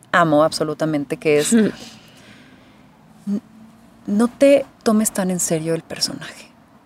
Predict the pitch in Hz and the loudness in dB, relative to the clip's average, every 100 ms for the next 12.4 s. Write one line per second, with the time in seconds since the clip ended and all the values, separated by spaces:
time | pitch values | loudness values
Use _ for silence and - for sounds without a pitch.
0 | _ _ _ - - - - 240 302 - | _ _ _ -20 -20 -8 0 2 2 4
1 | 202 196 - 175 160 160 - - 180 180 | 6 6 2 -4 -4 -4 -8 -2 0 2
2 | 180 - 165 170 160 165 160 - 190 214 | 0 0 0 0 0 -2 -2 -4 2 2
3 | - 175 175 170 170 151 - 156 156 170 | 2 0 0 0 0 -2 0 0 0 -2
4 | 165 147 - _ - - - - _ 262 | -2 -2 -4 _ -14 -12 -12 -18 _ -16
5 | - _ _ _ _ 202 214 - - - | -16 _ _ _ _ -8 -8 -8 -10 -4
6 | 240 - 220 214 214 - 196 202 - - | -4 -4 -4 -2 -2 -4 -6 -8 -12 -12
7 | - 170 - - - _ _ _ _ 165 | -12 -12 -14 -20 -20 _ _ _ _ -4
8 | 165 220 202 185 185 226 233 - - 190 | -4 -2 0 0 0 -6 -8 -8 -6 -6
9 | 202 185 160 160 156 151 185 - - - | -4 -4 -2 -2 -2 -2 -2 -6 -18 -20
10 | - _ _ _ _ _ _ _ - - | -20 _ _ _ _ _ _ _ -20 -20
11 | - - - - - - - - - - | -20 -20 -20 -20 -20 -20 -20 -20 -20 -20
12 | - - 180 160 | -12 -4 -2 -2